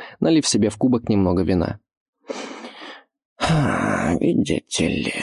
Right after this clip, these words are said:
людей там губят не только твари. Мёртвые земли отравлены какой-то древней магией.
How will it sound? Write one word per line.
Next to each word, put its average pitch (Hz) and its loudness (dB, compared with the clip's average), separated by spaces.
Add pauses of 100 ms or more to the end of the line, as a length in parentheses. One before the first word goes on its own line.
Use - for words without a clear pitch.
(560)
людей 151 2
там 120 0
губят - 0
не 82 0
только - -4
твари. - -6 (600)
Мёртвые 127 2
земли 123 2
отравлены 95 0
какой-то 95 -2
древней 117 2
магией. - 0